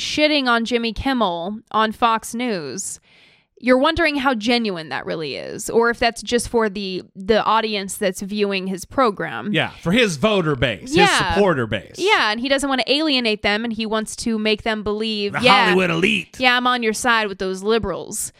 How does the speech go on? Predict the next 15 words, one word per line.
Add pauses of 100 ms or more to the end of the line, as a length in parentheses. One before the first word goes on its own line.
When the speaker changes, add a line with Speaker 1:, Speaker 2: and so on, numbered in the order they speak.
(220)
Speaker 1:
you
know? (200)
Uh, (240)
a-,
a-,
and
so
I
think
Jimmy
Kimmel (100)
highlighting
this
issue (600)
is